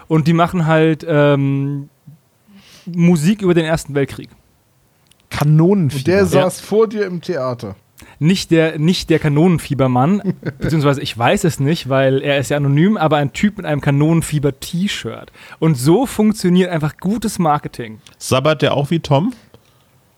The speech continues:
Speaker 3: Sabaton heißt die Band.
Speaker 4: Ach so.
Speaker 1: Die hatten wir schon lange nicht mehr, aber hauptsächlich Lord of the Trident. Das ist was anderes.
Speaker 4: Mhm.
Speaker 2: Aber, ähm, K-, äh, Kanonenfieber, wie geht denn der dann auf Tour? Hat der, wird der, also
Speaker 1: Wie bei Ghost
Speaker 2: wenn
Speaker 1: halt.
Speaker 2: der
Speaker 1: Der hat halt, ähm,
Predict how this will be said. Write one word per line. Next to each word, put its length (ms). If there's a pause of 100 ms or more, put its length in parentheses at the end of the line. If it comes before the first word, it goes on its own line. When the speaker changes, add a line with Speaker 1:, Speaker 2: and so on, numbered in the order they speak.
(360)
Speaker 3:
Sabaton 760
heißt 240
die 60
Band. 460
Speaker 4:
Ach 100
so. 240 (680)
Speaker 1:
Die 140
hatten 140
wir 80
schon 140
lange 220
nicht 200
mehr, 180
aber 400
hauptsächlich 520
Lord 240
of 80
the 60
Trident. 520 (400)
Das 120
ist 60
was 100
anderes. 420
Speaker 4:
Mhm. 320 (500)
Speaker 2:
Aber, 280 (240)
ähm, 340
K-, 260
äh, 120
Kanonenfieber, 640
wie 140
geht 260
denn 120
der 120
dann 160
auf 220
Tour? 540 (220)
Hat 260
der, 300
wird 120
der, 160 (380)
also 300
Speaker 1:
Wie 80
bei 120
Ghost 420
Speaker 2:
wenn 60
Speaker 1:
halt. 160
Speaker 2:
der 160
Speaker 1:
Der 140
hat 80
halt, 200
ähm, 480